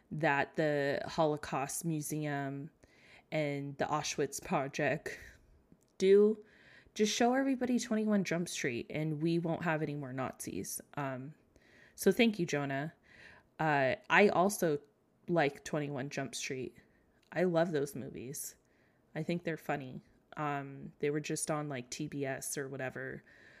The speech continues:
a couple weeks ago, and I watched about twenty minutes, and I was like, "Oh, yeah, I remember why I like this show so much.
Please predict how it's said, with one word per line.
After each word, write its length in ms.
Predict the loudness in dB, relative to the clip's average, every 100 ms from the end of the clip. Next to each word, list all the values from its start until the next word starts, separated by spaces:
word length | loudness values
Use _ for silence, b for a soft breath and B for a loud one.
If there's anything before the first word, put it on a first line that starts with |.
| B B
a 80 |
couple 280 | 2 4 6
weeks 280 | 4 2 -2
ago, 240 | -2 0
and 100 | 0
I 60 | -2
watched 360 | -2 -2 -4 -4
about 200 | -2 -4
twenty 280 | -4 -6
minutes, 360 | -4 -6 -8 -8
and 100 | -12
I 40 |
was 180 | -12 -10
like, 160 | -10 -8
"Oh, 120 | -6 -4
yeah, 280 | -4 -4 -8 -14 -12
I 120 | -6
remember 500 | -4 -4 -8 -10 -10
why 240 | -8 -8 -6
I 60 |
like 220 | -6 -6 -10
this 160 | -12
show 260 | -10 -10 -10
so 200 | -10 -10
much. 300 | -12 -12